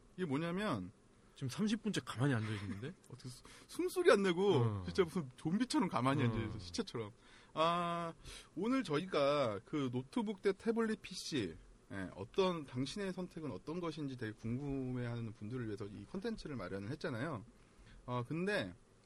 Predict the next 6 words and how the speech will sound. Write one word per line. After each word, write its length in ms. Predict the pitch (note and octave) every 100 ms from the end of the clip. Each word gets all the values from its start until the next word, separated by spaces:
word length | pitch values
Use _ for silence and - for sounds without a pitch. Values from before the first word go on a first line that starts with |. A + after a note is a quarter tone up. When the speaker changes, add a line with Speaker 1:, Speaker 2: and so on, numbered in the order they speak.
| - _
Speaker 1:
이분이 840 | D3+ G3+ G#3 A3 G#3+ A3 G#3 C3
지금 220 | A#2 E3
노트북을 1160 | E3 B2+ - F#3+ G3 F#3+ F#3 F3+ E3+ E3 D3+ E3
살 160 | D#3 F#3+
것인지 420 | G3+ F#3 E3+ D3+
태블릿을, 840 | - G3 G3+ F#3+ E3+ D#3+ D3+ C3